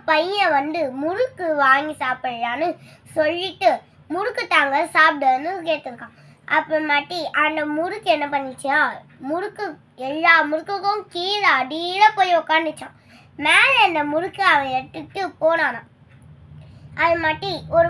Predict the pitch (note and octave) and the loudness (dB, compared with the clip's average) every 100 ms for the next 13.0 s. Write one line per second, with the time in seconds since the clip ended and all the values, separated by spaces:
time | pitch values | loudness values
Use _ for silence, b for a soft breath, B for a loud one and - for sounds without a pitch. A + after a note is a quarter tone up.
0 | - F4 F4+ G#4+ A#4+ A4+ F4 C#4+ - - | 2 4 6 4 2 2 4 4 2 6
1 | F4+ D#4+ D4+ G4+ - D#4+ D4+ D4+ C#4+ C#4 | 6 6 2 2 0 0 0 0 -2 -4
2 | F#4 F#4+ D4+ C#4 C#4 C4 - - D4 D4 | -6 -2 0 0 -2 -6 -10 -4 -2 -2
3 | C4+ C4 B3 - _ b b b b b | -6 -12 -18 -18 _ b b b b b
4 | E4 F4 E4+ F4+ G4 A4+ G#4 F4 F#4 F4+ | 0 2 2 2 2 2 0 0 -4 -2
5 | D#4 D#4 D4+ - A#3+ B3+ F#4+ b b b | 0 -2 -8 -8 -8 -8 -10 b b b
6 | b - C#4+ D#4+ F4+ F#4+ F4+ - - - | b -4 0 6 6 8 4 0 -8 -6
7 | C#4 C#4 E4 E4 F4 D#4 - C#4 D4+ D4+ | -6 2 4 6 6 4 0 -2 -2 -4
8 | D4+ - E4+ E4+ G4+ G4+ F#4 D#4+ E4+ E4 | -10 -4 -2 0 -2 -2 -4 0 2 4
9 | D#4+ D4+ E4+ E4 D#4 C#4 C#4 D4+ C4+ - | 2 2 0 0 -2 0 0 0 -2 -2
10 | D#4 - G#4 F#4+ E4 D4 D4 C#4+ C4+ - | -4 -6 -6 -2 0 0 0 -2 -4 -6
11 | C4+ D4 B3 b b b - D#4 D4+ D#4+ | -4 -2 -4 b b b -6 -2 0 0
12 | F#4+ E4+ F#4 G4 - F4+ D4 C#4 C4 C4 | 0 0 -2 -4 2 2 2 -2 -4 0